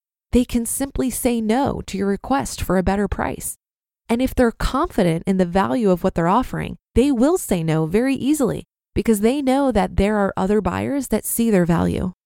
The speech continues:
And the same goes for you and what you're selling.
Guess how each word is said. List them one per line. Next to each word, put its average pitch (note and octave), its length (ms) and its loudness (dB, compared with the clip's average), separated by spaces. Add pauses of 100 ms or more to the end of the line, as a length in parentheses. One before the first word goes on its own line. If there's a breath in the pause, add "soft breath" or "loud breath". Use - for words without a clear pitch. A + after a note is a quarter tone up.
(480)
And B3+ 160 2
the C4+ 60 2
same B3+ 400 -4
goes B3+ 340 0
for A3+ 180 -2
you A#3+ 320 2
and G#3+ 160 -2
what G#3+ 220 2
you're G#3+ 340 2
selling. - 520 -6